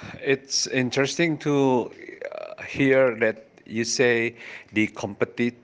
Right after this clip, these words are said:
the competition, uh, the competitive technology is, uh, uh, okay. Uh, okay, let me put it this way.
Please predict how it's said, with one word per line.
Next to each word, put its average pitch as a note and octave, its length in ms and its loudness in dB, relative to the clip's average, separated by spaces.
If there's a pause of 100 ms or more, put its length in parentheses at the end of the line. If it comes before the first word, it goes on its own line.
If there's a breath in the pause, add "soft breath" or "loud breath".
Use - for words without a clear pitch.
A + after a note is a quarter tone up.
(140)
the G#2+ 160 -4
competition, A#2+ 800 -2 (560 soft breath)
uh, A2+ 760 0 (100)
the G2 400 2
competitive C#3 580 -2
technology C#3 960 0
is, G2+ 540 -4
uh, F2+ 680 0 (920 loud breath)
uh, E2 160 -2
okay. F2+ 300 -4 (380)
Uh, - 100 -16 (400)
okay, A2 180 0
let G#2+ 140 2
me A#2 80 0
put G#2+ 180 -4
it F2 100 -10
this - 180 -10
way. D#2 200 -4